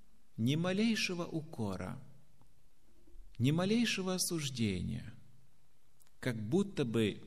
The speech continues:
Петр никогда его не предавал, не отрекался. Явился Петру, я представляю, как он обнял Петра,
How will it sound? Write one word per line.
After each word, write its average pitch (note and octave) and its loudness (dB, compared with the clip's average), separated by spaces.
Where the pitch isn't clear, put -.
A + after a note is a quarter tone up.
Петр C#3 2
никогда A2 2
его C#3 -2
не C3+ 0
предавал, A#2 -4
не G#2+ 4
отрекался. B2+ -4
Явился D#3 2
Петру, D#3 -2
я A#2 2
представляю, A#2+ 4
как A2+ 0
он G#2 4
обнял C#3 2
Петра, B2 2